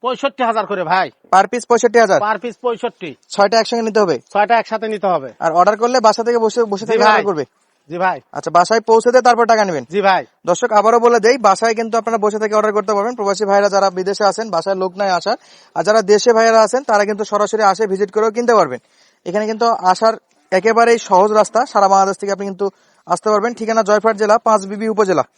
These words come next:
Speaker 2: আর এটা হলো মালিদহ গ্রাম, সাদি অ্যাগ্রো ফার্ম। আপনি জয়ফাট অথবা পাঁচবিবি পর্যন্ত আসে স্ক্রিনে দেওয়া নাম্বারে যোগাযোগ করলে রিসিভ করে নিবে আমাদের সুফিয়ান ভাই।
Speaker 1: জি ভাই।
Speaker 2: দাম হলো পঁয়ষট্টি।
Speaker 1: পঁয়ষট্টি ভাই।
Speaker 2: ভাই, কথা বলার সুযোগ থাকবে সব কটা নিলে?
Speaker 1: না, সামান্য কথা বলার সুযোগ আছে।
Speaker 2: আচ্ছা, মোটের উপর হালকা কিছু কথা বলার সুযোগ আছে?
Speaker 1: কথা বলার সুযোগ আছে ভাই।
Speaker 2: দাম দর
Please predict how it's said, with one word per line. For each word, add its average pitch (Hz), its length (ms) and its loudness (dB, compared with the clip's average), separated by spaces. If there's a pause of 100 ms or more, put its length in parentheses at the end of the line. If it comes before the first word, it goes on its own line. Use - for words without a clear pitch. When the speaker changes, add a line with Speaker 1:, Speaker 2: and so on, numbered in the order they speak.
(460)
Speaker 2:
আর 170 100 0
এটা 175 140 0
হলো 196 140 4
মালিদহ 196 420 2
গ্রাম, 208 220 2
সাদি 202 260 -2
অ্যাগ্রো 202 180 -2
ফার্ম। 196 220 -2
আপনি 196 180 -6
জয়ফাট 190 340 0
অথবা 226 180 0
পাঁচবিবি 214 300 0
পর্যন্ত 220 180 -6
আসে 196 300 0 (520)
স্ক্রিনে 220 240 -6
দেওয়া 226 140 0
নাম্বারে 226 200 2
যোগাযোগ 220 280 0
করলে 233 140 0
রিসিভ 220 240 -2
করে 214 160 0
নিবে 185 180 -2
আমাদের 180 200 -4
সুফিয়ান 185 300 -4
ভাই। 135 120 -2 (100)
Speaker 1:
জি 156 100 -12
ভাই। 147 200 -8 (220)
Speaker 2:
দাম 180 220 2
হলো 233 160 0
পঁয়ষট্টি। 226 420 0 (180)
Speaker 1:
পঁয়ষট্টি 196 380 -8
ভাই। 165 200 -4 (120)
Speaker 2:
ভাই, 180 120 -6
কথা 202 180 2
বলার 226 160 0
সুযোগ 208 180 -10
থাকবে 220 200 -2
সব 214 160 -6
কটা 220 180 -6
নিলে? 214 160 -4 (120)
Speaker 1:
না, 190 120 -12
সামান্য 233 380 -8 (120)
কথা 214 200 -4
বলার 208 200 -4
সুযোগ 170 280 -16
আছে। 139 180 -12 (160)
Speaker 2:
আচ্ছা, - 140 -8
মোটের 190 280 -2
উপর 220 260 0
হালকা 208 260 -2
কিছু 226 160 -8
কথা 214 180 0
বলার 214 120 -2
সুযোগ 208 220 -6
আছে? 185 180 0
Speaker 1:
কথা 185 60 -2
বলার 185 160 -6
সুযোগ 160 300 -14
আছে 127 140 -18
ভাই। 110 120 -20
Speaker 2:
দাম 170 200 -2
দর 202 120 -2